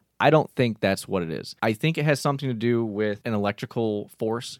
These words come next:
Could be a ball lightning, could be lightning, period. Because something like that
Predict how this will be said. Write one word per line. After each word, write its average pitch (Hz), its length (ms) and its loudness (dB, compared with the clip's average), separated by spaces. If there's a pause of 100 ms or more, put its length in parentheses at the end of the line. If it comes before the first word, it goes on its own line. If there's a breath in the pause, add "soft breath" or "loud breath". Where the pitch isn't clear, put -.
Could 107 240 0
be 107 220 4
a 101 80 -4
ball 101 240 6
lightning, 101 380 0
could 104 200 -2
be 104 140 0
lightning, 95 400 0
period. 113 460 -2 (640)
Because 113 760 2
something 143 540 0
like 117 200 -2
that 120 220 0